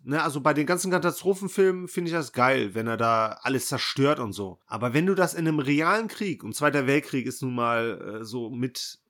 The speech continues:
wahrscheinlich der schlimmste Krieg, den es jemals gab, wenn er das da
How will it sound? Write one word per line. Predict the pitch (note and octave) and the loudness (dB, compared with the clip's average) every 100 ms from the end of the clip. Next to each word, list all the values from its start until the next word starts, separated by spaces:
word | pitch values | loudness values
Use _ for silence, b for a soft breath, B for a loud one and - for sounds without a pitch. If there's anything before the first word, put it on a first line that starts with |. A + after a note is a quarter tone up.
| _ | _
wahrscheinlich | - G#2+ - A#2+ A#2 | -14 -8 -4 -4 -4
der | - A2+ | -4 -4
schlimmste | - C3 - B2 A#2 G#2+ | -2 -4 -4 -2 0 0
Krieg, | - B2 A#2+ - - | -4 -6 -6 -12 -8
den | A#2+ | -4
es | A#2 - | -4 -4
jemals | B2 A2 - | -4 -4 -2
gab, | C#3 A#2+ C3+ - b b b - | 0 2 0 -6 b b b -2
wenn | C#3+ | 0
er | E3+ | 2
das | E3 E3+ - | 2 0 -2
da | - D#3+ F#3+ A#3+ B3 | -2 0 2 0 -2